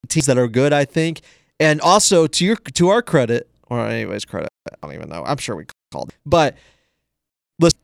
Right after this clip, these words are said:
they had four bad games they had to get through. They won 'em all. They took care of business, and that's a big deal. And they, they fi-, beat, like I said, they finally beat a team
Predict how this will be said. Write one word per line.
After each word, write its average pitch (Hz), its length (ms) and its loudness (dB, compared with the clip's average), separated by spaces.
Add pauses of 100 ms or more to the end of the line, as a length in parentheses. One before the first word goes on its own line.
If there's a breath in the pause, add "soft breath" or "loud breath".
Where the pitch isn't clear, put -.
they 151 120 2
had 151 140 2
four 190 260 2
bad 180 280 2
games 165 220 0
they 156 100 4
had 151 100 2
to 131 60 -2
get 139 240 0
through. 107 280 -6 (540)
They 147 200 6
won 151 300 4
'em 151 120 0
all. 123 280 0
They 127 120 0
took 170 260 0
care 160 200 4
of 143 60 -2
business, 160 340 0
and 127 160 -4
that's 135 200 0
a 147 60 -2
big 127 220 -2
deal. 113 300 -4 (340 soft breath)
And 160 240 0
they, - 20 2 (200)
they 165 60 0
fi-, 180 120 2
beat, 160 200 0
like 139 140 0
I 156 60 2
said, 131 160 -2
they 113 160 -4
finally 156 220 4
beat 156 180 0
a - 20 -2
team 165 140 -2